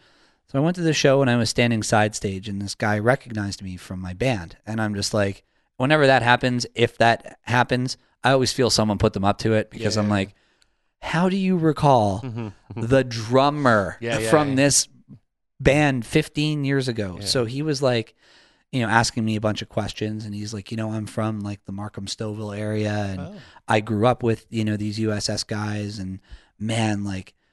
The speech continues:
Speaker 1: look at them, look at them now, like, they're really living it." And truth be told, they were. The band was making great money. They didn't have to work day jobs. Um, I mean, still a modest living to, to most, but, like, this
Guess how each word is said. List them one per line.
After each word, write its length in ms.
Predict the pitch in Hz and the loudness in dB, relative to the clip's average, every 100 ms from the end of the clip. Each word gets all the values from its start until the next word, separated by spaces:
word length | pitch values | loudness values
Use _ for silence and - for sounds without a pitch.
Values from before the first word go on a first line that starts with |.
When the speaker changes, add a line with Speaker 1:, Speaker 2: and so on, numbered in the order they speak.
| _ _ _ - | _ _ _ -6
Speaker 1:
look 260 | 147 143 | -2 0
at 100 | 131 | 0
them, 340 | 123 110 104 - | -2 -4 -6 -4
look 240 | 143 160 | 0 2
at 80 | 156 | 2
them 140 | 135 127 | 0 2
now, 280 | 123 117 107 | 4 4 2
like, 260 | 110 104 | -2 0
they're 140 | 123 113 | 0 4
really 360 | 131 131 127 | 4 6 4
living 280 | 127 139 113 | 2 2 0
it." 140 | 92 - | -2 -6
And 140 | 127 | -6
truth 220 | - 196 | -2 -4
be 100 | - 120 | -2 0
told, 380 | 190 208 123 | 4 4 4
they 140 | 120 123 | 4 4
were. 280 | 117 190 110 | 4 2 2
The 80 | 85 | -2
band 360 | 110 127 127 | 0 2 0
was 240 | 104 98 - | -2 -8 -8
making 360 | 110 107 98 87 | -6 -6 -8 -12
great 460 | - 101 117 143 120 | -8 0 2 2 2
money. 400 | 117 117 117 - _ _ _ | -2 -2 -6 -10 _ _ _
They 100 | 107 - | -10 -4
didn't 220 | 127 139 | 0 2
have 180 | 139 - | 2 0
to 80 | |
work 300 | 117 113 110 | -4 -4 -4
day 200 | 113 107 | 0 0
jobs. 560 | 107 107 104 104 107 - _ _ _ - | 0 -2 -2 -4 -8 -14 _ _ _ -4
Um, 380 | 113 104 101 - 123 | 0 0 -2 -6 -4
I 80 | |
mean, 240 | 117 113 110 | -2 -2 -4
still 300 | - 196 143 | -2 0 0
a 40 | |
modest 540 | 113 120 131 151 120 123 | 0 2 2 2 -2 -2
living 320 | 123 127 104 | -2 -2 -4
to, 240 | 104 95 - _ - | -6 -8 -14 _ -10
to 80 | 104 | -4
most, 420 | 101 156 110 - _ | 0 2 0 -2 _
but, 160 | 120 - | -4 0
like, 300 | 113 104 - - - - | 0 0 -8 -18 -20 -2
this 260 | 139 160 | 0 0